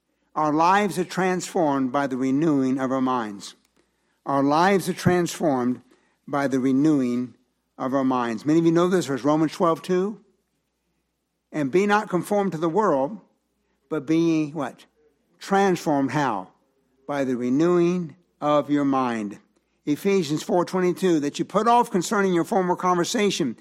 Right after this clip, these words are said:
the old man, which is corrupt according to deceitful lust, and be renewed" where? "In the spirit of your mind." So basically, listen carefully. If you don't seek to be renewed, you will come unglued. Now, let me quote this again. We're gonna close.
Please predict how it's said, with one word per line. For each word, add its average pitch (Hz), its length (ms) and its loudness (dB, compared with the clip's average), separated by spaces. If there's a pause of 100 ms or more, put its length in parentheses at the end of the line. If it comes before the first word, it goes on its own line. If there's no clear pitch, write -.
(260)
the 160 100 0
old 170 180 4
man, 170 420 0 (340)
which 151 180 -6
is 143 140 -4
corrupt 240 400 0
according 175 380 -6
to 151 40 0
deceitful 185 380 -6
lust, 185 360 -2 (360)
and 156 180 -2
be 151 100 2
renewed" 190 540 0
where? 156 460 0 (640)
"In 147 160 -4
the 151 100 0
spirit 156 520 -4
of 139 120 -10
your 143 100 -2
mind." 127 460 -4 (400)
So 165 120 -6
basically, 170 540 -2
listen 165 400 -2
carefully. 147 460 -6 (320)
If - 80 -6
you 185 80 2
don't 214 220 0
seek 202 240 -2
to 190 60 -10
be 165 160 2
renewed, 147 600 0
you 156 260 0
will 156 140 -2
come 151 280 -4
unglued. 131 540 -10 (1080)
Now, 180 100 2
let 208 80 4
me 233 140 4
quote 196 420 -2
this 151 180 0
again. 127 280 2
We're - 80 2
gonna 180 160 2
close. 123 440 -2